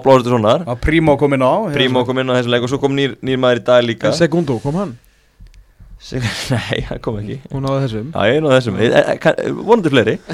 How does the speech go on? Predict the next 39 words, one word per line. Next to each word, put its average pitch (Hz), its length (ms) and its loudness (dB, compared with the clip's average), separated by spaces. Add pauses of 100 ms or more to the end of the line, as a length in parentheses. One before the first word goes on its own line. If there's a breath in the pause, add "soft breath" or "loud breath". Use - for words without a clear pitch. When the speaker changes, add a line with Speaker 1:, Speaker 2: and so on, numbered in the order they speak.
(100)
Speaker 1:
<laughs> 143 300 0
En 131 80 6
hérna, 143 340 6 (360)
<laughs> - 260 4
hérna. 143 600 6
Speaker 3:
Ég 170 220 2
þarf 196 260 4
bara 175 200 2
einn. 175 160 -4 (100)
Speaker 1:
Já, 107 140 0
<laughs> - 0 -
það 107 120 4
er 131 100 -2
svo 131 120 0
góður. 120 220 2 (440 loud breath)
En 117 160 4
hérna, 127 340 6 (640)
sem 127 140 -4
er 120 60 -4
kannski 123 220 -2
líka 127 160 -2
svolítið 127 160 -2
fyndið 151 140 2
í 147 40 2
þessu, 123 140 2 (320)
um 107 80 -10
að 98 60 -10
tala 110 120 -2
um 110 80 -4
þessi, 110 140 -2
er 113 100 -2
þetta 107 120 -8
brotið 113 200 -2
á 110 80 -4
baki 113 160 0
aftur 123 240 -4
og 123 80 0
allt 123 80 -6
þetta? 131 140 -8